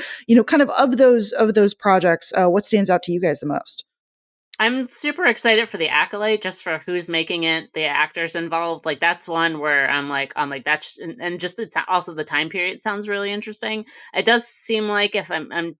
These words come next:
Speaker 2: working out the calendar properly, that does seem like it's probably gonna be in twenty-four. Um, just for my own kid, like, I'm sure she's probably gonna find the Young,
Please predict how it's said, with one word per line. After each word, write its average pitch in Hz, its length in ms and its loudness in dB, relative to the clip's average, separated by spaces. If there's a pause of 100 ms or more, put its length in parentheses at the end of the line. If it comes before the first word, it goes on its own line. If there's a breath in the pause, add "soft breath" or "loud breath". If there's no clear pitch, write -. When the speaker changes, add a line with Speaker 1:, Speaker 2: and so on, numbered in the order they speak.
Speaker 2:
working 165 420 -4
out 165 160 0
the 165 80 -6
calendar 170 520 -4
properly, 190 400 -2
that 151 120 0
does 147 220 -2
seem 160 140 -8
like 151 160 -8
it's - 120 -16
probably 143 220 -6
gonna 143 140 -10
be 143 100 -8
in 143 120 -10
twenty-four. 147 720 -4 (400 soft breath)
Um, 170 440 2
just 240 200 0
for 294 80 0
my 185 200 2
own 196 180 0
kid, 262 260 -6
like, 175 300 -2
I'm 180 160 -4
sure 196 260 -4
she's 185 220 -8
probably 160 380 -2
gonna 165 200 -6
find 170 300 -4
the 165 80 -6
Young, 165 240 0